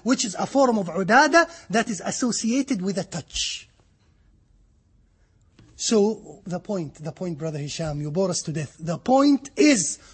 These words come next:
when you teach your children ibadah, to train them, try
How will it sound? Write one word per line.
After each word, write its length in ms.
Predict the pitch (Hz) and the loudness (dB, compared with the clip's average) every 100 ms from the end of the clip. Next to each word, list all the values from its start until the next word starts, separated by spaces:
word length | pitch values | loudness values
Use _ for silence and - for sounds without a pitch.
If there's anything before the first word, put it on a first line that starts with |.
| - | -4
when 240 | 196 202 | 0 2
you 380 | 202 269 294 202 - | 4 6 6 4 0
teach 500 | 269 226 - - 175 | 0 0 -4 -6 -4
your 280 | 175 165 | -4 -4
children 480 | - - 226 170 170 | -4 -2 -2 -2 -6
ibadah, 520 | 156 180 220 180 151 - - _ - | -4 2 2 2 -4 -10 -20 _ -8
to 120 | 202 | -6
train 420 | 190 208 269 294 | -2 2 4 4
them, 320 | 311 370 392 - _ _ _ _ _ _ _ | 6 4 2 -4 _ _ _ _ _ _ _
try 560 | - 202 220 254 269 | -4 2 4 4 4